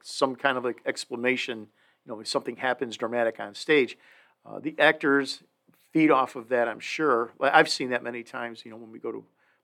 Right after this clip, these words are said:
we go to plays and out, you, you can sense that, that give and take, you know, between the actor and, and the audience. So you're working on a play, screen, uh, film,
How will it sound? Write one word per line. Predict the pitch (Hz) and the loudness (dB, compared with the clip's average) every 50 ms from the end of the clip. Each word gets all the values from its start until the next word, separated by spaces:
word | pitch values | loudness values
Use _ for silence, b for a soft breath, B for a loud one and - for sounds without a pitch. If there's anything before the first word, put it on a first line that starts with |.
| _ | _
we | - 113 | -14 -6
go | 110 113 | -4 -4
to | 113 113 | -4 -4
plays | - _ 123 110 107 113 110 117 | -8 _ -8 -6 -6 -8 -8 -14
and | - - | -18 -14
out, | - 120 110 - - _ _ | -12 -10 -10 -12 -14 _ _
you, | - 123 - | -20 -20 -18
you | - 127 | -18 -20
can | 117 _ - - | -20 _ -12 -10
sense | - - - - - 147 139 139 139 - - | -8 -6 -6 -2 0 2 0 0 -2 -6 -4
that, | 123 113 104 98 92 - _ _ _ _ _ _ _ _ | -2 0 0 0 -2 -8 _ _ _ _ _ _ _ _
that | - 117 104 - - | -2 -2 -2 -2 -2
give | - 131 127 123 | 2 2 2 2
and | 120 113 104 | 0 -6 -8
take, | - - - 127 120 110 - _ | -8 -4 -2 -2 -2 -2 -6 _
you | - 127 | -18 -16
know, | 113 101 | -14 -12
between | - - - - 131 120 110 | -12 -14 -14 -14 -14 -14 -12
the | 110 117 - | -12 -12 -10
actor | - 110 110 - - 120 110 110 | -8 -8 -8 -8 -10 -14 -14 -14
and, | 65 - - 110 - _ | -16 -18 -20 -20 -20 _
and | - 110 | -20 -20
the | 110 - | -18 -16
audience. | - 107 110 117 117 120 123 113 - - - _ _ _ _ _ _ _ _ _ | -12 -8 -6 -6 -6 -6 -10 -14 -18 -20 -20 _ _ _ _ _ _ _ _ _
So | - - 170 165 156 | 2 8 10 10 10
you're | 151 147 143 | 10 8 6
working | 143 147 180 214 - - 214 202 202 | 6 6 6 6 4 2 -2 -4 -4
on | - - 160 156 156 156 156 156 156 165 - 156 | -2 0 2 4 4 4 2 0 -4 -10 -8 -6
a | 131 127 123 - _ _ _ _ | -6 -6 -6 -10 _ _ _ _
play, | 143 143 143 151 160 165 165 165 160 | 2 4 6 6 6 6 4 2 0
screen, | - - - - - 151 147 151 151 151 151 156 151 147 - _ _ _ _ _ _ _ _ _ _ _ _ _ _ _ _ _ | -4 -8 -10 -8 -4 -4 -2 -2 -2 -2 -4 -8 -10 -12 -16 _ _ _ _ _ _ _ _ _ _ _ _ _ _ _ _ _
uh, | - - - - - - _ _ - - - - - - | -12 -10 -10 -10 -10 -12 _ _ -20 -20 -20 -20 -14 4
film, | - 156 151 151 151 147 147 151 147 147 147 | 8 10 10 10 10 8 6 2 -2 -6 -10